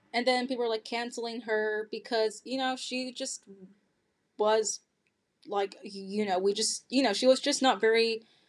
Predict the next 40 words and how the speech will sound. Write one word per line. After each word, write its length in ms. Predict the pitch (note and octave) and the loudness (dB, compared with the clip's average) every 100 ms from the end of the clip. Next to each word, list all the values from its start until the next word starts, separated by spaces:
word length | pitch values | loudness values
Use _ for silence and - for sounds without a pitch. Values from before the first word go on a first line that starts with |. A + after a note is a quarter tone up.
| _ _ - | _ _ -2
approachable 800 | G#3 B3 C#4 C#4 C4+ D#4 E4 C4+ | 4 6 6 6 4 6 6 4
or 160 | G#3 | 2
relatable 720 | G3+ G3 F#3+ A3 B3 C4 B3 - | 4 4 2 2 4 4 4 0
in 120 | G#3+ | -4
a 80 | G#3 | -4
certain 400 | - G#3 G3+ F#3+ | -2 -2 -2 -2
way. 420 | G3+ G#3+ G#3+ G#3+ | 0 2 2 2
I'm 140 | G3 | 0
just, 200 | G3+ G3+ | -4 -4
like, 280 | G#3 G3 - | -2 -2 -2
using 340 | G3+ G3 G3 | -4 -4 -4
very 220 | F#3 F3+ F#3 | -2 -2 -2
nice 400 | F3+ F3 - - _ | -2 -2 -4 -10 _
synonyms 640 | - - F#3+ F#3+ F3+ F#3+ - | -4 0 0 0 -2 -2 -4
to, 360 | - F#3+ F3 F3 | 0 0 0 0
like, 200 | F3 - | -2 -2
just 220 | F#3+ - | -6 -2
say, 200 | F#3 F3+ | 0 2
like, 260 | F3 E3 - | 2 0 -2
you 80 | |
know, 100 | G#3 | -2
she 160 | F3+ G#3+ | 2 6
was 140 | G#3+ | 6
just 340 | G#3 G#3+ - - - - - _ - | 6 0 0 -6 -16 -20 -20 _ 2
maybe 220 | A3 C4 | 4 6
not 240 | C4 B3+ | 6 6
the 60 | A#3 | 4
influencer 560 | A#3+ B3 B3 B3 B3 | 4 4 4 4 2
for 200 | A#3+ B3+ A#3+ | 4 2 2
most 260 | A#3 B3 | 0 -2
people 240 | - C4+ C4+ | -2 -2 -2
to 140 | C4+ | -4
watch, 380 | B3+ C#4 C#4+ - | 4 4 4 0
and 100 | G3 | -2
she 100 | - | 4
was 160 | G#3 - | 4 4
sensationalized 960 | G3 - C4+ C#4+ A#3+ A3 G#3+ A3 A3 | -2 4 4 4 2 4 6 4 2
into 240 | A3+ G#3+ A3 | -2 -4 -6
becoming 380 | A3 - A#3 | -4 -2 -2
famous 640 | B3+ - E4 F4 E4+ - | -2 0 2 2 0 0